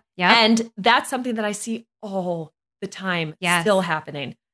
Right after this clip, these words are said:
Speaker 1: Yeah.
Speaker 2: I went into my gynecologist's office right before I left L A, and there were formula samples in the, in the office.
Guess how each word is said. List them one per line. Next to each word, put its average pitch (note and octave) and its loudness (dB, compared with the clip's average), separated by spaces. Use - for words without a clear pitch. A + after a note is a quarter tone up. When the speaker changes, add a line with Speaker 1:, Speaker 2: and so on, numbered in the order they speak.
Speaker 1:
Yeah. F3 0
Speaker 2:
I C#4+ 4
went E4+ 4
into F4+ -2
my E4+ 4
gynecologist's D#4 0
office G#3+ 0
right A3 0
before B3 0
I A3+ 4
left G#3+ 0
L - 2
A, G#3+ 2
and B3 2
there D4 4
were D#4+ 2
formula G#4 4
samples A#3 4
in C#4+ 4
the, D4+ 2
in C4 2
the C#4 0
office. - -2